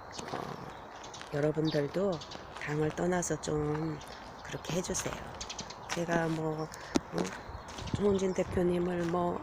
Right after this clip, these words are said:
만난 적도 없고, 뭐 그분을 잘 아는 것도 아닙니다. 그렇지만 그 하시는 그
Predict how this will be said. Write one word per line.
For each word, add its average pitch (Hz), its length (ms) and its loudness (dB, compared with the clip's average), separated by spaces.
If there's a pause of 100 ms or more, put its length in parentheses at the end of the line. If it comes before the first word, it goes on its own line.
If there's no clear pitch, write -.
만난 196 360 6
적도 170 360 2
없고, 185 520 2 (1200)
뭐 170 260 4
그분을 190 480 4
잘 160 240 2
아는 165 240 6
것도 175 240 2
아닙니다. 151 480 0 (720)
그렇지만 190 680 2 (480)
그 160 280 2 (400)
하시는 196 1120 4
그 175 480 6